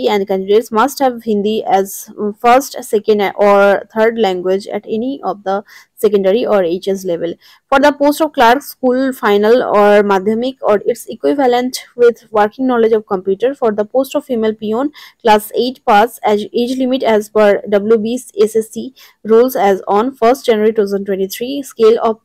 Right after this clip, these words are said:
pay as per latest ropa attached to the post citizenship Indian। तो दोस्तों, बहुत ही अच्छी वैकेंसी है ये।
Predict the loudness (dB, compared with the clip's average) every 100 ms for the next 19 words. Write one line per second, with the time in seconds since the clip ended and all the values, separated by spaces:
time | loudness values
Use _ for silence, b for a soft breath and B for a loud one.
0 | -4 -2 -2 -2 0 0 2 2 0 0
1 | -2 0 -2 -2 -2 -4 -2 -2 -2 -4
2 | _ -2 -2 -4 -12 -8 -4 -2 -2 -6
3 | -10 -8 -8 -8 -10 -8 -6 -8 -10 _
4 | B B B -2 0 0 2 2 2 2
5 | 0 2 0 0 0 -4 0 2 2 0
6 | -4